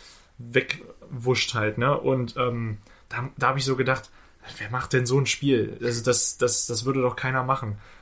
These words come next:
Und das war wirklich vor einigen Jahren. Äh, und da bin ich wirklich gespannt,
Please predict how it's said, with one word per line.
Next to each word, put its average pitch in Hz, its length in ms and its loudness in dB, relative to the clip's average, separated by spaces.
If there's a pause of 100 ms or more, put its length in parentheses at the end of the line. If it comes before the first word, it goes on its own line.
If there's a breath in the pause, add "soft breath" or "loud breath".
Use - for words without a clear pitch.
(160 soft breath)
Und 117 60 -6
das 117 180 2
war 120 140 4
wirklich 147 280 2
vor 139 520 2 (160)
einigen 127 460 2
Jahren. 110 360 -2
Äh, 117 60 -2
und 113 340 -2
da 123 80 2
bin 123 160 -4
ich 113 220 -8
wirklich 131 380 -6
gespannt, 117 580 -2